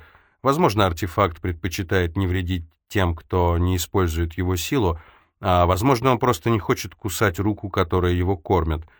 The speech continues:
Истинная причина поведения лапы теряется в далёком прошлом. Кроме того, у обезьяньей лапы нет привычки объяснять свои действия, и она редко оставляет живых свидетелей.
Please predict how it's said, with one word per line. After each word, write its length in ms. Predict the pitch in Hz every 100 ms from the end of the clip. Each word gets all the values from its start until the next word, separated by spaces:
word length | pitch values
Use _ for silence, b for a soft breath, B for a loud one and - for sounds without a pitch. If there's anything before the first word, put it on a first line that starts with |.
| b b -
Истинная 560 | 113 95 - 95 90
причина 440 | 85 95 87 101 87
поведения 580 | 87 90 95 147 104 90
лапы 480 | 85 82 85 80 B B
теряется 480 | - 110 117 107 -
в 60 | 92
далёком 480 | 110 101 85 110
прошлом. 540 | 107 95 80 73 62 - _ _ _ _ _ _ _ _ _ b b b b b b
Кроме 300 | - 180 196
того, 400 | 180 175 175 -
у 220 | 113 104
обезьяньей 680 | 101 92 95 90 104 95 87
лапы 500 | 87 101 139 160 160 -
нет 440 | 107 117 107 104
привычки 480 | 131 147 127 - -
объяснять 560 | 131 113 92 113 107 87
свои 260 | 104 113
действия, 640 | 110 123 95 - 87 85
и 20 | 85
она 320 | 90 95 95
редко 400 | 113 92 - 92
оставляет 560 | 87 98 92 95 87
живых 300 | 85 101 92
свидетелей. 720 | - 117 113 85 80 80 67